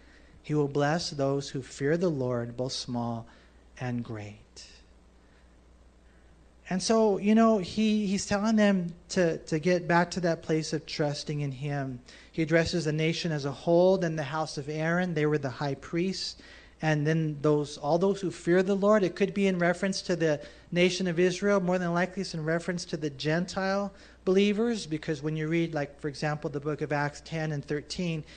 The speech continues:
it talked about the God-fearers, and they were the Gentiles. And so basically, he's just saying, "You guys trust in the Lord. He will help you. He will protect you.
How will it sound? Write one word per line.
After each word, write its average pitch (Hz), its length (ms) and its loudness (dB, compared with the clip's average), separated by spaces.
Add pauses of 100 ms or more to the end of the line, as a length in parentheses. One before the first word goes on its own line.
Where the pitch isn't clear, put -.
(160)
it - 140 -6
talked 165 220 0
about 151 260 -2
the 147 80 -2
God-fearers, 135 1040 -4
and 131 100 -8
they 135 60 -6
were 143 100 -4
the 135 140 -8
Gentiles. 135 840 -6 (460)
And 190 120 -2
so 247 160 8
basically, 262 540 2
he's 240 160 0
just - 320 -6
saying, 214 400 4
"You 190 220 -2
guys 202 340 2
trust 190 380 2
in 196 80 0
the 196 80 0
Lord. 190 300 4
He 180 120 2
will 160 140 2
help 185 420 0
you. 208 120 0
He 160 160 -2
will 139 100 -4
protect 170 580 -4
you. 175 260 0